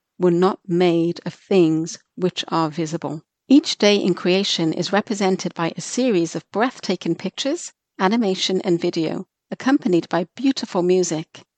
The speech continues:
and the relevant verses from Genesis chapters one and two.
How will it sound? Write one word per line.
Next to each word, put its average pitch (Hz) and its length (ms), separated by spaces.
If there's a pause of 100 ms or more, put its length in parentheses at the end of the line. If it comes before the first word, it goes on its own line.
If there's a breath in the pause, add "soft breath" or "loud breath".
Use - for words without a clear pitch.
(120)
and 180 160
the 175 100
relevant 208 460
verses 175 560
from 165 220
Genesis 185 520
chapters - 540
one 175 340
and 180 220
two. - 200